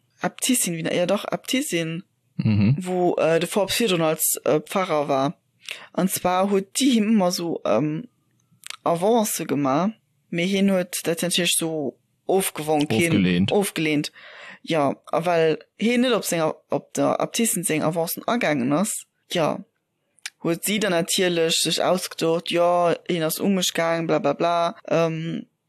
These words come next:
Speaker 1: ihn hat mich belastet und hier und da. Ja. Aber vielleicht natürlich dem Ganzen aus dem Weg zu gehen, hat die Kirche ihn einfach als nicht zurechnung-, zurechnungsfähig an dem Ma-, Maria-Kloster gebracht.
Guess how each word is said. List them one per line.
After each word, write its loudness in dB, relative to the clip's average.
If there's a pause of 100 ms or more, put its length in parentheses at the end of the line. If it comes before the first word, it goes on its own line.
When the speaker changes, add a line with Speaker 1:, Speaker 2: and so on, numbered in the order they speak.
(260)
Speaker 1:
ihn 0
hat -2
mich -6
belastet 0
und -6
hier 2
und -4
da. 2
Ja. -2 (280)
Aber 0
vielleicht -2
natürlich 0
dem 0
Ganzen 0
aus -2
dem -8
Weg -2
zu -4
gehen, -2 (380)
hat -4
die -12
Kirche 0
ihn -4
einfach -2
als -4
nicht -4
zurechnung-, 0 (180)
zurechnungsfähig -2 (100)
an 0
dem -2
Ma-, 0 (240)
Maria-Kloster 0
gebracht. -6